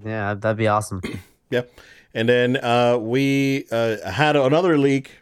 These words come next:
Speaker 2: early this week <laughs> that, uh, uh, Jedi Survi-, Star Wars Jedi Survivor, uh, the sequel to Jedi Fallen Order. Um, <laughs> it's, uh, it's coming out, uh, March seventeenth next year, uh, week before,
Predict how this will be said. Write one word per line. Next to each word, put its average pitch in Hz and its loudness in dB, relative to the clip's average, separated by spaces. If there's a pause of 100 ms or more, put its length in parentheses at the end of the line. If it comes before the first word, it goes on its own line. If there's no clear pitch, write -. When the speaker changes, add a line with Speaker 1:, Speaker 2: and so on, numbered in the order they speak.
Speaker 2:
early 117 2
this 107 -4
week 110 -4
<laughs> - -6
that, 120 2
uh, 117 2
uh, 107 2 (220)
Jedi 123 2
Survi-, 113 0
Star 135 0
Wars 113 -2
Jedi 101 -2
Survivor, 92 -6
uh, 90 -6
the 95 -8
sequel 107 -4
to 95 -6
Jedi 95 -2
Fallen 95 -8
Order. 98 -6 (600)
Um, 104 -4 (120)
<laughs> - -14
it's, - -2
uh, 113 2
it's 104 -10
coming 131 0
out, 117 0
uh, 107 -2
March 110 -2
seventeenth 120 -4
next 117 -4
year, 135 -2 (440)
uh, 95 -6
week 127 -2
before, 127 0